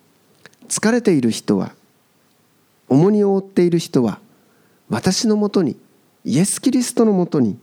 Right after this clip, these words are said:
来なさいと招かれています。キリストは私たちを休ませてくださる。そしてその次、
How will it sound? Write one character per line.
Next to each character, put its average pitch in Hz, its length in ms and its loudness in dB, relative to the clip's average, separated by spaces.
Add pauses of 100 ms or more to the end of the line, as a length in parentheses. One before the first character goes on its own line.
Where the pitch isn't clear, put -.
(600)
来 - 120 -6
な 123 120 0
さ 202 180 0
い 240 100 0 (300)
と - 160 -6 (380)
招 110 240 -2
か 156 80 0
れ 151 120 0
て 104 120 -4
い 73 80 -2
ま 52 120 -6
す。 - 180 -16 (800)
キ 151 120 0
リ 180 80 2
ス - 120 -6
ト 202 100 0
は 202 280 -2 (480)
私 175 360 -4
た 220 100 -2
ち 214 160 -2
を 117 220 -2 (260)
休 - 280 -4
ま 180 100 2
せ 370 160 -2
て - 80 -10
く 165 100 -2
だ 113 100 0
さ - 140 -6
る。 - 100 -8 (1300)
そ - 160 -2
し 175 80 -2
て 190 80 0
そ 180 140 0
の 180 80 2
次、 143 340 -4